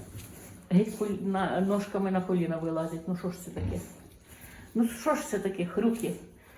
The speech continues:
Хрючки мої. Джавелінки. Байрактар не може вмоститися.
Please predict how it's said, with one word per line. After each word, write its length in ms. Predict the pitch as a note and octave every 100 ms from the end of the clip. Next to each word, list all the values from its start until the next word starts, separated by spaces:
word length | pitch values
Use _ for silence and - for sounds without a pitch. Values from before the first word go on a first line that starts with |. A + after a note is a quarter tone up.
| - -
Хрючки 420 | A#3+ C4 - - F3+
мої. 320 | E3 E3+ F3 - - - - - - - -
Джавелінки. 800 | F3+ G#3 A#3 A#3+ A3+ G3+ F3+ F3+ - - - - - - - - - - - - - - - - - -
Байрактар 600 | F3+ G3+ G#3 G#3 A#3 A3
не 80 | A#3
може 240 | G#3+ A3+
вмоститися. 680 | G3+ G3 F#3+ - F3+ - A3+